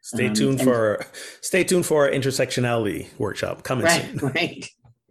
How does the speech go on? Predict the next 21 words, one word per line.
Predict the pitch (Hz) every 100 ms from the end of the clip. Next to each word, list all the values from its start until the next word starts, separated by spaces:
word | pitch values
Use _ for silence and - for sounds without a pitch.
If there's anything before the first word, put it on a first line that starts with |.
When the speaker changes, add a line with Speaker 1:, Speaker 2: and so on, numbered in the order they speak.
| _ - - - -
Speaker 2:
So | - 214 208
it's, | 226 208 -
so | - 214
thi-, | 202 262 185
so | -
I | 226
just, | 240 294 -
I |
wanted | 208 240 277
to | 240
connect | - 185 170 175 175 - -
the, | 151 143 -
so | - 151
what | 175
does | 185
ableism | 180 170 160 147 139 139
have | 143
to | 135
do | 139
with | 131 127
racism? | 131 139 117 104 80